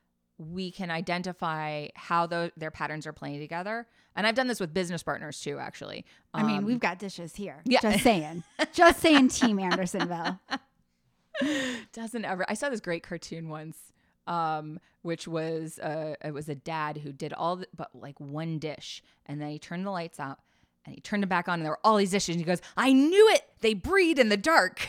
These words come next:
Speaker 1: <laughs> Uh, and I feel that way about laundry, too. Um,
Speaker 2: Well, it is endless.
Speaker 1: It totally
Speaker 2: Let's
Speaker 1: breeds
Speaker 2: just,
Speaker 1: in the dark.
Speaker 2: like, it,
Speaker 1: Yeah.
Speaker 2: everything is endless all the time.
Speaker 1: Yeah.
Speaker 2: So,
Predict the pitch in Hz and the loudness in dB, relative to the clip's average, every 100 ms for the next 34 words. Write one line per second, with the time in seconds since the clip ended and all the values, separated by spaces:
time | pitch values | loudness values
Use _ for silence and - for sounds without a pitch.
0 | - 277 240 247 269 262 302 320 - 302 | -4 -4 -2 0 2 2 2 2 2 -2
1 | - 285 - 240 - - - 640 571 453 | -4 -10 -10 -16 -14 -14 -8 -6 -4 -4
2 | 392 330 220 208 190 196 190 196 175 160 | 0 2 2 0 -2 -4 -6 -4 -4 -4
3 | 165 156 - 151 143 190 104 - - - | -6 -8 -10 -12 -12 -14 -14 -14 -16 -16
4 | - - - - 233 226 220 208 226 _ | -18 -20 -20 -2 4 6 6 2 -2 _
5 | _ 339 349 349 254 214 165 143 - 226 | _ 0 6 6 6 0 0 -2 0 0
6 | 226 226 196 330 170 330 165 160 - 269 | 4 4 6 4 4 2 0 -6 2 4
7 | 240 214 - _ 262 196 165 143 294 269 | 6 4 -4 _ -6 -4 -4 4 4 6
8 | 269 233 208 - 160 165 170 175 170 160 | 4 4 0 0 -2 -2 -2 -2 -4 -6
9 | - - - 170 - 202 | -10 -10 -8 -4 2 4